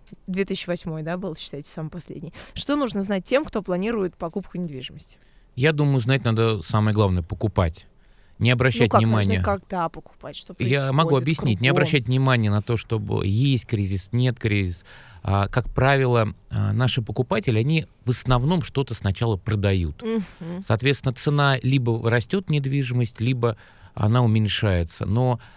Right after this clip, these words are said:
Speaker 2: а, соответственно, если вы, к примеру, продаете квартиру за одиннадцать миллионов,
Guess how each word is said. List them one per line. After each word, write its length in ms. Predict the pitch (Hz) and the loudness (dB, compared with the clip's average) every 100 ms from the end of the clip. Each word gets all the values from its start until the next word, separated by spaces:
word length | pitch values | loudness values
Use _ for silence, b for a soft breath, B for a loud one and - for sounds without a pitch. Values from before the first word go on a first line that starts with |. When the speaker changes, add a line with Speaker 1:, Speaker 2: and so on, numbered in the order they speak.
| B B | B B
Speaker 2:
а, 260 | - - - | -6 -4 -2
соответственно, 500 | - 117 131 110 - | -2 -2 0 -2 0
если 200 | 113 120 | 0 0
вы, 100 | 110 | -2
к 100 | - | 0
примеру, 500 | - 143 135 110 90 | 2 4 4 4 2
продаете 440 | 82 98 110 98 | -2 0 2 2
квартиру 480 | 104 131 117 127 110 | 0 0 0 0 0
за 140 | 104 120 | 2 2
одиннадцать 380 | 113 113 - | 2 -4 -4
миллионов, 600 | 127 123 147 233 214 196 | 0 0 0 0 0 -2